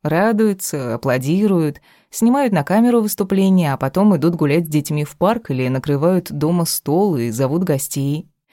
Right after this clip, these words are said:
Ведь город маленький, все друг друга знают.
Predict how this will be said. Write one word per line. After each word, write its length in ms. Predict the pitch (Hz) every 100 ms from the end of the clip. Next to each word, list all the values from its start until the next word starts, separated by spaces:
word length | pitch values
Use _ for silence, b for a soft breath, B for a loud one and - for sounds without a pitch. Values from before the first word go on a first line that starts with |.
| b b
Ведь 240 | - 147 139
город 260 | 156 147
маленький, 600 | 156 170 185 135 - 123 117
все 260 | - 147
друг 220 | 139 143
друга 260 | 135 143 143
знают. 540 | 143 165 185 123 -